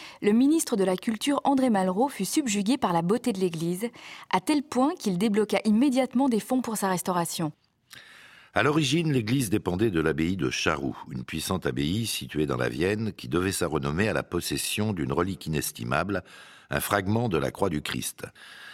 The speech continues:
Speaker 2: À l'époque, les abbayes mères s'enorgueillaient des talents de leurs moines, qu'ils soient enlumineurs, architectes ou sculpteurs. D'une paroisse à l'autre, il existait une émulation, pour ne pas dire une concurrence,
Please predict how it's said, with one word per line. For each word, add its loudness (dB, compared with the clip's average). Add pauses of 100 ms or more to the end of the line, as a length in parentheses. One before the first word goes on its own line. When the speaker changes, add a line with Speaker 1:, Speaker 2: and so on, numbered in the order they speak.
(540)
Speaker 2:
À 4
l'époque, 0
les 2
abbayes 0
mères 0
s'enorgueillaient 0
des -2
talents 0
de -2
leurs 0
moines, -2
qu'ils -8
soient -2 (200)
enlumineurs, -2
architectes -6
ou -6
sculpteurs. -10 (400)
D'une 0
paroisse 0
à 2
l'autre, 0 (140)
il -4
existait -2
une -2
émulation, -2 (300)
pour 0
ne 2
pas 0
dire -2
une -8
concurrence, -2